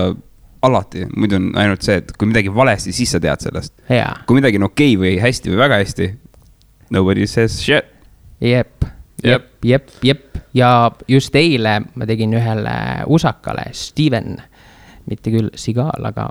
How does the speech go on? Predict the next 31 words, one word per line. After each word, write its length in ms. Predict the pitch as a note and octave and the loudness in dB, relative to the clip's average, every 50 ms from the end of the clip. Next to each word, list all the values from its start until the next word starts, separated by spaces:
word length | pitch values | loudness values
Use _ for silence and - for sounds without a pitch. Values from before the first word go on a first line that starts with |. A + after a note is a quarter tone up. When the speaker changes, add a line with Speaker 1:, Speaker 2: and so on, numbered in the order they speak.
| - - | -8 -8
Speaker 2:
aga 240 | - A2+ G#2+ G#2 G#2 | -8 -6 -6 -4 -4
mingi 280 | G#2 G#2+ G#2+ G#2 G#2+ A2 | -4 -4 -4 -4 -2 0
teine 180 | A#2 A#2 A2+ | 2 4 4
Speaker 1:
Hello, 100 | G#2 G#2 | 4 4
Speaker 2:
vend. 140 | G2+ G2+ G2+ | 2 2 -2
Speaker 1:
Steven. 460 | - - A2+ A#2 G#2+ G2 F2 - E2+ F2+ - | 0 2 2 2 4 2 0 0 -2 -6 -2
Speaker 2:
Jaa. 260 | - B2 A#2 A2 G#2 G2 - - - - - - | 0 2 2 2 0 -4 -8 -12 -10 -8 -6 -4
<laughs> 60 | C3 - - - - - - - - - - _ - - | -6 -6 -8 -14 -20 -20 -20 -20 -20 -20 -20 _ -10 -2
Speaker 1:
Nii. 260 | - G#2 G2+ G2 G#2+ A2 - - - - - - - | 0 2 2 2 0 -2 -6 -10 -12 -16 -16 -14 -6
Speaker 2:
Eh, 400 | - - A#2+ A#2 A#2 A2+ A2 G#2+ | -2 2 2 4 4 4 2 2
tegin 320 | - C3 D3 D3 C3+ B2 A2+ | 2 0 2 2 2 2 2
pintsakut 480 | D#3+ F#3+ G3+ - A#2+ - - G#2+ - | 2 0 0 0 -2 -2 -2 -4 -2
väiksemaks, 540 | - A#2+ A2+ - - - A#2+ A#2 - - - | -2 -2 -2 -2 -4 -8 -10 -10 -10 -10 -12
sest 180 | A2 - - - | -12 -12 -8 -4
ta 140 | A2 G#2+ G#2 | -2 -2 -2
oli 240 | G#2+ G#2+ G#2+ A2+ A#2 G#2+ | -2 -2 -4 -4 -6 -6
siin 180 | - A2+ G#2+ G#2+ | -6 -6 -4 -4
mingil 380 | G#2+ G#2 G#2 G#2+ A2+ A2+ G2+ G#2+ | -4 -4 -6 -6 -6 -8 -6 -6
mini 480 | G#2+ G#2+ A2 A2+ A2+ B2 C3 C3 B2 B2 | -4 -2 0 2 2 4 4 4 4 4
ümbermaailma 520 | C3 B2+ A#2+ A2 G#2+ A2 A2 G#2+ G#2+ A#2 | 4 4 2 2 2 2 0 0 0 2
reisil. 320 | C3 D3+ E3 D3+ C3 A2 F2+ - - - - - - - - - | 2 2 2 2 0 -2 -4 -4 -10 -18 -20 -20 -20 -20 -20 -10
Ja 140 | - - A2 | -4 0 2
ta 80 | A#2+ D#3 | 4 4
ütles, 300 | E3+ - - A#2+ G#2 A#2 | 2 2 0 -2 0 0
et 140 | G#2 - _ _ _ | -2 -6 _ _ _
tema 240 | - D3 D#3+ D3+ | 2 2 4 4
on 40 | C3+ | 4
samas 260 | B2+ C#3+ D3 C3+ A#2 | 4 4 4 4 4
äris, 220 | C3 B2+ A#2+ G#2+ - | 4 2 2 2 0
mis 140 | G#2 G#2 - | -2 -4 -2
mina. 200 | G#2+ A2+ C3+ D#3+ | 0 0 2 0